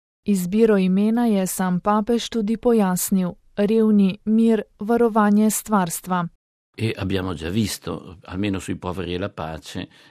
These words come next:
Speaker 2: che veramente sono tratti fondamentali.
Speaker 1: Videli smo že, vsaj kar se tiče revnih in miru, da so to zares temeljni elementi tega pontifikata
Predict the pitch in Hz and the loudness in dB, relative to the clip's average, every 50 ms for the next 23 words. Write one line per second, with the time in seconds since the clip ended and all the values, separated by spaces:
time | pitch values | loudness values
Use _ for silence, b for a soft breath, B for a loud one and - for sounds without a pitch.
0 | b b - 95 82 95 95 101 98 85 85 80 82 87 80 - - 98 85 - | b b -8 -8 -6 -6 -6 -6 -6 -6 -8 -10 -10 -12 -12 -10 -10 -10 -8 -8
1 | 101 - - 101 87 82 85 - - 90 92 82 - 95 85 - - 101 92 87 | -10 -8 -8 -8 -8 -8 -10 -12 -14 -16 -18 -18 -18 -20 -20 -20 -20 -18 -18 -18
2 | 87 82 85 80 80 80 _ - - 196 - 202 180 202 196 170 208 208 208 214 | -20 -20 -20 -20 -20 _ _ -20 -20 -12 -8 -4 -2 -2 0 2 2 2 2 0
3 | 190 - - 202 196 196 185 202 226 220 220 208 - - 202 190 190 - - 196 | -2 -2 -2 0 0 0 2 2 2 2 2 0 -4 -4 -4 -4 -4 -2 -2 -2
4 | 190 190 - 196 190 - - 196 185 - 214 208 196 - 208 190 190 190 214 226 | -2 -2 -4 -6 -4 -4 -4 -4 -4 -4 -4 -4 -4 -2 -2 0 0 2 2 2
5 | 226 214 196 190 - - 196 185 180 180 185 190 196 196 226 233 233 - - - | 2 2 2 0 0 0 0 2 2 2 2 2 2 2 2 0 -2 -4 -6 -4
6 | 202 202 196 190 - 220 214 214 247 247 233 202 214 208 202 233 233 226 - - | -2 -2 -2 0 0 0 0 0 0 -2 0 0 0 0 2 2 0 0 -2 -2
7 | - 214 208 202 202 196 185 180 180 180 180 180 180 180 185 196 196 202 196 - | -2 0 2 2 2 2 2 0 0 -2 -2 -2 -2 0 0 0 0 0 0 0
8 | 202 190 - - 202 190 175 190 185 - - 190 180 - - 170 - 190 - - | -2 -4 -2 0 -2 0 0 0 -2 -2 -2 -2 -2 -2 -4 -4 -6 -6 -4 -2
9 | - 202 196 202 - - 190 175 | -2 -2 -2 -2 -2 -2 -4 -4